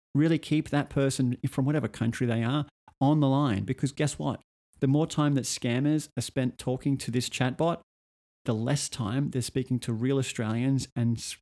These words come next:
you know, screwing them out of some money. So they continue to train this chatbot. They continue to educate it. They're already up to about the five-minute mark when it comes to, um, handling scam calls.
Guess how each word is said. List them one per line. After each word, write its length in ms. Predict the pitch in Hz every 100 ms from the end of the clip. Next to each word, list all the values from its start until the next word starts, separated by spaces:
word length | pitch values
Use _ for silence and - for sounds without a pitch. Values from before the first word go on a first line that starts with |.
| -
you 80 |
know, 60 | 123
screwing 340 | - - 127 127
them 120 | 120
out 140 | 117
of 80 | 117
some 140 | -
money. 340 | 110 110 120 120
So 400 | - 131 127 123 - _ _ _ -
they 100 | 147
continue 340 | 143 143 175
to 80 | 170
train 440 | 147 - 139 139 151
this 120 | 143
chatbot. 520 | - 147 135 165 -
They 100 | 135
continue 320 | 131 120 143
to 180 | 135 -
educate 480 | 127 139 135 143 151
it. 160 | 160 - _ _ _ -
They're 180 | 135 135
already 300 | 143 151 143
up 160 | 131 -
to 100 | 139
about 280 | 120 -
the 80 | -
five-minute 640 | - - 127 120 120 135 139
mark 360 | 139 147 160
when 120 | 131
it 100 | 123
comes 300 | - 135 135 -
to, 360 | 139 131 123 -
um, 160 | 131 123
handling 420 | 123 127 127 127
scam 420 | 113 - 123 131
calls. 340 | 131 147 -